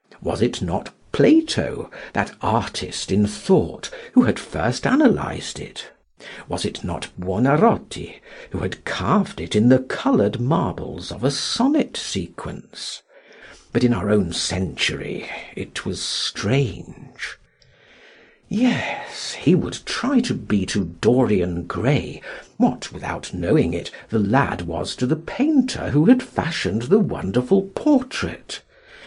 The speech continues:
He would seek to dominate him, had already indeed half done so.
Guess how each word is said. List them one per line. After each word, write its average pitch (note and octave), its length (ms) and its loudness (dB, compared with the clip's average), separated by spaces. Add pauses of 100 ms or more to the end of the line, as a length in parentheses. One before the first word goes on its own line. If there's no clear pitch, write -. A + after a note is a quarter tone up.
(260)
He C3+ 80 8
would - 160 2
seek - 440 0
to G#2 280 -2 (140)
dominate B2+ 640 0
him, - 460 -10 (640)
had - 260 -6
already F2+ 640 2
indeed F2+ 520 2
half - 720 -10
done E3 260 4
so. - 640 -6